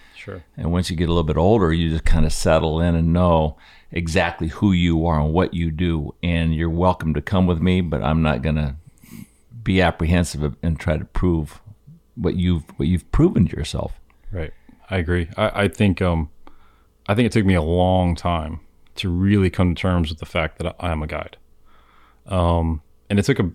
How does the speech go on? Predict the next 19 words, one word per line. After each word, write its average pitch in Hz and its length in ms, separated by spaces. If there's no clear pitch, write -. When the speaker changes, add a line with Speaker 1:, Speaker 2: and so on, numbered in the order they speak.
Speaker 1:
it 104 120
took 127 140
a 113 40
major 101 360
life 90 240
event, 80 300
honestly, 87 360
to 78 80
get 85 160
me 87 100
there. 78 280
Speaker 2:
Do 139 80
you 160 60
think 196 320
possibly 135 640
in 101 120
the 98 100
early 107 280
stages, 101 680